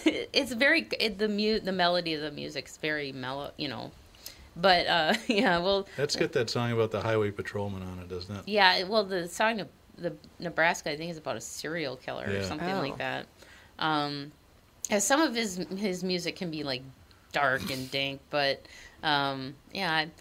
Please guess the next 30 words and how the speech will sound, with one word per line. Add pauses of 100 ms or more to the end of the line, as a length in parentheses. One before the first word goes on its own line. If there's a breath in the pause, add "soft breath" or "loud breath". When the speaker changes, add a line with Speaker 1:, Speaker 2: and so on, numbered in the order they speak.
(260 loud breath)
Speaker 1:
but
yeah,
the
movie
I
thought
was
really
well
done,
and,
like,
yesterday
too,
I,
I
loved
yesterday.
I
thought
that
was
a
brilliant,
brilliant
way
to
write
a
movie.